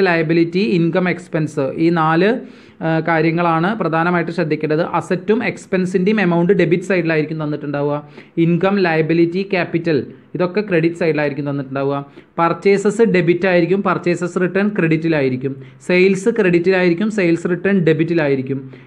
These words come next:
ഇതൊക്കെ ഒന്ന് ഓർത്ത് വെക്കുക ട്രയൽ ബാലൻസിൻ്റെ. ഈ, ഈ ബാലൻസ് എന്ന് പറഞ്ഞത് എന്താണ്? ട്രയൽ ബാലൻസിൻ്റെ ഈ എമൗണ്ടുകളൊക്കെ നമ്മൾ ഇതിൻ്റെ തൊട്ട് മുന്നേ ചെയ്ത ലെഡ്ജർ അക്കൗണ്ടിൻ്റെ ബാലൻസുകളാണ് എഴുതി വെച്ചിട്ടുണ്ടാവുക. നമ്മൾ ബാലൻസ് ക്യാരി ഡൗൺ, ബ്രോ ഡൗൺ എന്ന് പറഞ്ഞിട്ട് എഴുതില്ലേ, അതാണ് ഈ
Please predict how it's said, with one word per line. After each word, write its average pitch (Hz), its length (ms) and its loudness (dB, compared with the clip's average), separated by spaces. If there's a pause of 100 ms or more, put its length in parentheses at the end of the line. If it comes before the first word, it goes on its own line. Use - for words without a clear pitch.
ഇതൊക്കെ 214 220 0
ഒന്ന് 202 140 2
ഓർത്ത് 165 260 -2
വെക്കുക 151 240 -2
ട്രയൽ 156 300 0
ബാലൻസിൻ്റെ. 135 440 -4 (140)
ഈ, - 20 2 (240)
ഈ - 20 4 (120)
ബാലൻസ് 208 400 2
എന്ന് 233 120 0
പറഞ്ഞത് 208 260 0
എന്താണ്? 170 360 0
ട്രയൽ 160 240 0
ബാലൻസിൻ്റെ 160 420 -2
ഈ - 80 2
എമൗണ്ടുകളൊക്കെ 156 540 -2 (360)
നമ്മൾ 175 200 2
ഇതിൻ്റെ 175 260 2
തൊട്ട് 185 200 0 (100)
മുന്നേ 180 240 2
ചെയ്ത 160 140 0 (180)
ലെഡ്ജർ 147 480 0
അക്കൗണ്ടിൻ്റെ 160 500 0
ബാലൻസുകളാണ് 160 640 0 (100)
എഴുതി 160 180 2
വെച്ചിട്ടുണ്ടാവുക. 170 460 0 (140)
നമ്മൾ 151 220 -4
ബാലൻസ് 160 360 -2 (100)
ക്യാരി 175 300 2
ഡൗൺ, 180 100 2 (100)
ബ്രോ 180 200 2
ഡൗൺ 185 100 0
എന്ന് 190 140 -2
പറഞ്ഞിട്ട് 190 220 0
എഴുതില്ലേ, 165 220 2 (420)
അതാണ് 180 260 2
ഈ - 20 4